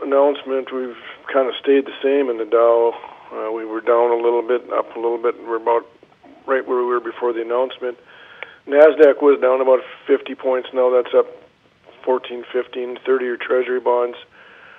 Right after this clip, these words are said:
were up about thirty ticks. Now they're up twenty-one ticks. So n-,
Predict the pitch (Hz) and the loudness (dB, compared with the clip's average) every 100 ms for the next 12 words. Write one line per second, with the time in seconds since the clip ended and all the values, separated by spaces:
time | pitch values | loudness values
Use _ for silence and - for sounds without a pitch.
0 | - - _ 123 123 127 120 - _ - | -20 -20 _ -6 0 2 0 -6 _ -10
1 | 120 117 - 131 123 - 127 123 131 127 | -6 -6 -2 -2 -2 -4 -4 -4 -4 -2
2 | 123 120 - 123 123 123 123 120 127 120 | 0 -2 -2 -4 -2 0 -2 -4 -4 -4
3 | - - 120 117 - - - - - _ | -6 -2 -2 -2 -16 -20 -20 -20 -20 _
4 | - - | -16 -14